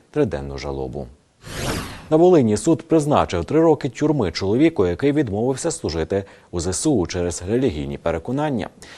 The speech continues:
Як пише видання "Західнет", сорока шестирічний чоловік назвав себе прихожанином Свідків Єгови і пояснив, що релігія забороняє йому брати до рук зброю. Так, у вироку Іваничівського суду йдеться, що першого червня чоловікові вручили повістку,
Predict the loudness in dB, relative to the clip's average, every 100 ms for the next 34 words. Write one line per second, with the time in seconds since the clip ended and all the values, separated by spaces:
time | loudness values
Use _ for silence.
0 | -20 -2 0 2 2 2 2 2 2 2
1 | 0 0 -2 0 0 0 0 0 2 0
2 | -4 -8 -6 -4 -6 -8 -4 0 0 -2
3 | -8 -20 -2 0 2 2 2 0 2 2
4 | 4 0 -2 -4 -4 -2 -4 -4 -10 -10
5 | -10 -8 -6 -4 0 2 2 0 -2 -2
6 | -2 -2 -6 -8 -6 -4 0 2 2 2
7 | -2 -2 -12 -20 -2 2 4 4 2 2
8 | 0 0 -2 -2 -2 -4 -6 -4 -4 -4
9 | -8 -4 0 2 2 -2 -12 -20 _ -2
10 | -2 0 0 2 2 4 2 2 -2 -4
11 | -10 -8 -8 -6 -4 -2 2 2 2 0
12 | -8 -8 -4 -2 0 0 0 0 -2 -2
13 | -6 -4 -4 -2 -4 -4 -6 -4 -4 -4
14 | -4 -6 -6 -2 -2